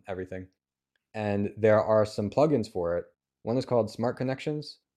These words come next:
One is called Copilot. And these can integrate with the Open A I A P I key. So, like, you go to Chat G P T, go to Open A I, you get your A P I key, you plug it in.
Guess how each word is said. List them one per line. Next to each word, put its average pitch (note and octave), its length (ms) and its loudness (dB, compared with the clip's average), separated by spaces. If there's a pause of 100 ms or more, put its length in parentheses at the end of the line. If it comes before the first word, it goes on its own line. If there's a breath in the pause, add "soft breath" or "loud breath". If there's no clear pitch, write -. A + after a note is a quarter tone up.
(140)
One A2 180 -2
is G#2 80 -4
called G2+ 480 0
Copilot. - 520 -2 (500)
And G2+ 340 0
these A#2 240 0
can A#2 180 -4
integrate A2 480 0
with G2 240 -2
the F2+ 160 -4
Open G2+ 300 -2
A F#2+ 140 -4
I F#2 340 -4
A G2+ 140 -6
P G2 140 -6
I A2+ 120 -2
key. D3 300 -10
So, - 180 -8
like, F2+ 180 -6
you F#2+ 80 -8
go F#2+ 220 0
to F#2+ 360 -6 (400)
Chat G2 180 -2
G G2+ 100 -6
P G2+ 100 -2
T, G2 420 -4
go G2+ 140 0
to G2 80 2
Open G2 260 -2
A F#2+ 100 -2
I, F#2 160 -2
you F#2 160 -6
get F#2 220 -4
your F#2+ 300 -2
A F#2+ 120 -6
P - 140 -10
I F2+ 140 -4
key, F#2+ 140 -14
you F2+ 140 -10
plug F#2+ 220 -6
it G2 80 -4
in. D3+ 160 -4